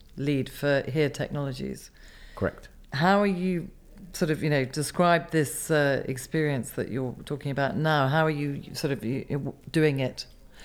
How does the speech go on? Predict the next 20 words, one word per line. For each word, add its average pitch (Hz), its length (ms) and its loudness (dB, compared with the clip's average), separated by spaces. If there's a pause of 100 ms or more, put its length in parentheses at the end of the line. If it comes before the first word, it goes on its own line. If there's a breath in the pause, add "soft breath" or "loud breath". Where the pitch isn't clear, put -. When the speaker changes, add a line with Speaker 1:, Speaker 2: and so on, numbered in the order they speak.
(200 loud breath)
Speaker 1:
for 151 80 0
the 143 80 4
company 143 420 0
that 135 220 0
you're 143 80 2
working 131 400 0
for 131 200 -6
now? 123 340 -2 (760 soft breath)
Speaker 2:
Um, 131 600 6 (680 soft breath)
well, 165 180 10
I'm 160 140 4
working 170 320 6
on, 143 500 6
uh, 131 200 8
several, 127 840 6 (320)
uh, 104 760 6
different 127 380 4
projects, 104 540 0 (100)
uh, 90 680 2
f-, - 180 -14